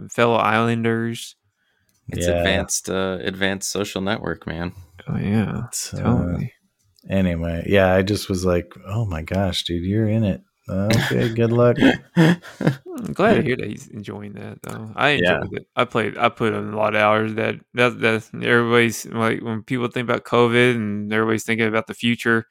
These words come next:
Speaker 1: like, you know, like, when things come back into style, like, twenty years from now, everybody's gonna play Animal Crossings again and go like, "I remember this."
Speaker 3: Mm-hmm.
Speaker 1: So, yeah.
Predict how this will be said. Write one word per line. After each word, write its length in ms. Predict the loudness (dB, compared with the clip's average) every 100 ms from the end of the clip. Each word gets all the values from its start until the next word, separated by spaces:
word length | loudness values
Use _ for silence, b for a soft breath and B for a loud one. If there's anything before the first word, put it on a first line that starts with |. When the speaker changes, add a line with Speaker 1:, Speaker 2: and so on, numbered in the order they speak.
| b b
Speaker 1:
like, 160 | 0 0
you 100 | 2
know, 120 | 2
like, 120 | 2 0
when 140 | -2
things 320 | -2 -2 -2
come 180 | -6 -2
back 200 | -2 -2
into 180 | -4 -12
style, 520 | -8 -4 0 2 2
like, 160 | 0 -4
twenty 240 | -2 0
years 220 | 2 2 2
from 100 | 2
now, 60 |
everybody's 320 | 2 2 -4
gonna 280 | -2 -2 -2 b b b b
play 220 | 0 2 4
Animal 260 | 2 0
Crossings 500 | -4 -4 -4 -8 -10
again 240 | -12 -14 -12
and 100 | -6
go 100 | -4
like, 180 | 0
"I 120 | 2 4
remember 320 | 4 4 6
this." 380 | 4 2 -4 -20 _ -2
Speaker 3:
Mm-hmm. 760 | -2 -2 -10 -2 0 0 -2 -2
Speaker 1:
So, 80 | -2
yeah. 1400 | -2 -4 -8 -10 -2 -2 0 4 4 4 2 0 0